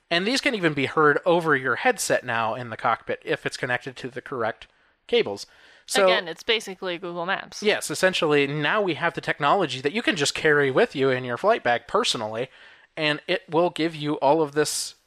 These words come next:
Speaker 1: these moving map displays, and give you, it'll tell you when you've entered a runway and how much is remaining, and, you know, make sure that you're in the right place. So I think that one's really interesting because at the time, sure, it didn't,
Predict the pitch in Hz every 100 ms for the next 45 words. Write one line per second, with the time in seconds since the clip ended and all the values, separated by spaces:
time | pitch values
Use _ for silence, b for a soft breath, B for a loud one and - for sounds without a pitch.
0 | _ _ 156 143 143 147 147 131 151 -
1 | 156 - 156 143 139 139 139 127 127 123
2 | - - 143 131 127 123 B B B 139
3 | 117 - 190 180 165 156 147 139 143 143
4 | 135 131 131 127 127 120 117 156 139 -
5 | 123 127 131 131 131 131 131 120 110 -
6 | b b b b _ 180 131 117 131 143
7 | 151 - 143 131 135 143 135 131 139 -
8 | 160 95 - B B - 139 - 233 262
9 | 220 190 143 165 139 139 180 185 165 -
10 | 135 - 151 320 - 165 175 127 - 226
11 | 135 120 180 170